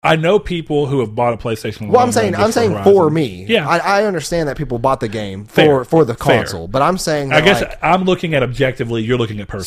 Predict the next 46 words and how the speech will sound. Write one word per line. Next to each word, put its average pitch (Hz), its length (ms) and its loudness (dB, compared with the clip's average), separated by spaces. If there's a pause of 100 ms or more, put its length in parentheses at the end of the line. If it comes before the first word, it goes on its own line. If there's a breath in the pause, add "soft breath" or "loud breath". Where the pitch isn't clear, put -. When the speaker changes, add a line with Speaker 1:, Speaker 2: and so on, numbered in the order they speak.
(200)
Speaker 2:
subjectively, 95 500 -8
Speaker 1:
Yeah. 113 60 0
Speaker 2:
yeah. 90 220 -6
I'm 160 260 2
saying 156 340 -4
that, 131 120 -2
like, 120 240 -6
I 143 320 2
would 123 320 0
not 127 300 0
personally 143 380 -6
recommend 120 360 -6
somebody 131 220 -2
buy 123 180 0
a - 20 -2
P 135 160 -10
S 120 120 -8
four 139 240 0
based 120 260 -4
Speaker 1:
Just - 200 0
Speaker 2:
on 127 40 -4
Speaker 1:
for 98 80 -8
that. 78 160 -10
Speaker 2:
Horizon. 95 540 -8
Speaker 1:
Fair. 233 160 0
Speaker 2:
Yeah. - 260 -14
Speaker 1:
Fair. 170 140 0
Speaker 2:
I - 20 8
would 214 140 6
lump 214 240 4
it 214 80 4
into 190 240 2
games 180 400 0
with 123 200 -4
it. 151 80 -2
I'd 170 140 -2
say, 160 120 -2
yeah, 180 240 0
if 131 120 -6
you're 147 80 -2
gonna 175 160 0
buy 160 200 -2
a 151 40 -6
P 165 140 -6
S 170 100 -8
four 127 380 -4